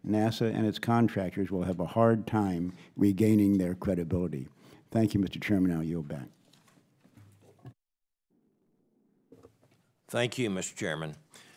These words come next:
Speaker 2: Now, let me introduce our witnesses. Our first witness today is Mister Bill Gerstenmaier, Associate Administrator of Human Exploration and Operations Directorate at nasa.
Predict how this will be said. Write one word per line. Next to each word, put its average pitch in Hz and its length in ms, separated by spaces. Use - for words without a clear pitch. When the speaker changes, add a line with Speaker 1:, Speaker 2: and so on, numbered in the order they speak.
Speaker 2:
Now, 117 520
let 143 200
me 156 160
introduce 139 440
our 139 120
witnesses. 143 760
Our 92 120
first 175 340
witness 151 320
today 135 640
is 98 200
Mister 123 260
Bill 135 340
Gerstenmaier, 113 840
Associate 143 520
Administrator 117 720
of 95 160
Human 135 280
Exploration 117 640
and 98 140
Operations 101 680
Directorate 104 600
at 90 160
nasa. 107 580